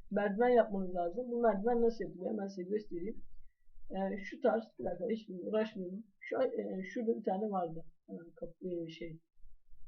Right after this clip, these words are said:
Nerede o? Hemen bakıyorum. Ee, nerede o değildir? Ha, evet.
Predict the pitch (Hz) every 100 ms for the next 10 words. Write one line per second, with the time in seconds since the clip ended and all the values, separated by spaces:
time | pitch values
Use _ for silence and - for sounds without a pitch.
0 | - - - - - - _ _ 185 196
1 | 175 170 196 226 - - - - - -
2 | - - 170 165 170 - 180 185 226 -
3 | - - - - - - - - - -
4 | - - - - _ _ _ _ - 180
5 | 175 175 180 _ _ _ _ _ _ _
6 | _ _ _ _ _ _ _ - 175 175
7 | 175 349 175 175 165 170 - _ _ -
8 | 190 - 185 -